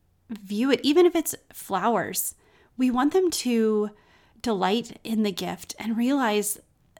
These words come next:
the intention was because we care.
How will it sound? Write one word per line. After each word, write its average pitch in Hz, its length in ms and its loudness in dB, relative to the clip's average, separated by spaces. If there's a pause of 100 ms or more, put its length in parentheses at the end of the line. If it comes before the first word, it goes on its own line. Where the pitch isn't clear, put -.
(960)
the 240 220 -2
intention 226 680 2
was 202 180 -4
because - 300 -8
we 196 80 -6
care. - 500 -10